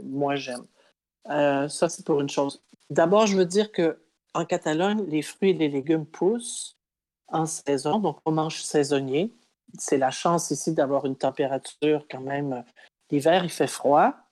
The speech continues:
C'est pas l'hiver du Québec, mais il fait froid, donc on a des changements de saison. Alors, on a la saison des artichauts. On mange des artichauts bébés qui, qui se croquent en entier. On a la saison des asperges, elles sont fabuleuses.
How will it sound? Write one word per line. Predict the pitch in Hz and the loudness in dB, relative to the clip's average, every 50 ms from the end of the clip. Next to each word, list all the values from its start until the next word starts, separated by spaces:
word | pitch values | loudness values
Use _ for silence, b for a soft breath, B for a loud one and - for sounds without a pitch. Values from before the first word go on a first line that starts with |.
| _ _ | _ _
C'est | - - - - | -10 -10 -10 -4
pas | - 160 | -2 -2
l'hiver | 151 147 139 143 143 143 | 0 0 0 0 -2 -2
du | - - | -4 -4
Québec, | - 151 143 151 143 - | -4 -2 -2 -2 -4 -6
mais | - 135 | -8 -10
il | 127 | -8
fait | - 131 123 | -6 -8 -8
froid, | - - - 196 | -4 -2 0 0
donc | 202 196 180 | 0 0 -2
on | - 143 139 | -2 -4 -2
a | 131 | -2
des | 139 139 | -4 -4
changements | - - 143 139 139 143 143 139 | -4 -4 -6 -6 -6 -6 -6 -8
de | 143 - | -6 -6
saison. | - 131 131 139 185 202 226 b b b b b b - | -6 -6 -4 -2 -2 -2 -2 b b b b b b 0
Alors, | 151 160 165 156 | 2 2 4 4
on | 165 165 | 2 2
a | 170 | 2
la | 156 160 156 | 0 -2 -2
saison | - - 170 165 170 185 | 0 0 0 0 2 0
des | 180 170 143 151 | 0 0 0 -2
artichauts. | 135 - _ - - - - - 151 131 - | -4 -6 _ -16 -14 -10 -6 -4 -4 -4 -2
On | 147 147 | -2 0
mange | 156 160 165 165 156 | 0 0 0 0 0
des | 160 147 139 151 | 0 0 0 -2
artichauts | 147 - _ - - - - - 160 | -6 -8 _ -14 -14 -4 0 0 2
bébés | 156 147 147 143 143 151 156 160 156 b b b b b _ | 2 2 0 2 2 2 2 2 0 b b b b b _
qui, | - - 160 143 151 - - - | -8 -4 -2 -2 -2 -4 -8 -12
qui | - - 175 | -10 -8 -8
se | - - - - 131 - _ | -8 -4 -4 -4 -4 -4 _
croquent | - - 165 160 160 - - | 0 0 0 0 0 -2 -4
en | - 147 156 147 | -2 -2 0 0
entier. | 143 139 135 - - - 139 131 | 0 -2 -4 -6 -6 -4 -2 0
On | 131 139 147 | 0 2 2
a | 147 | 4
la | 151 151 | 4 2
saison | 147 - 160 147 160 | 2 2 0 0 2
des | 156 151 147 135 | 2 2 2 0
asperges, | 143 139 135 - - - 147 147 151 139 - - | -2 -4 -4 -6 -4 -2 0 0 0 -2 -4 -8
elles | 120 | -12
sont | - - 131 139 | -12 -12 -12 -12
fabuleuses. | - - 156 143 147 147 143 135 131 131 135 131 b | -2 0 2 2 2 2 0 -2 -2 -4 -6 -10 b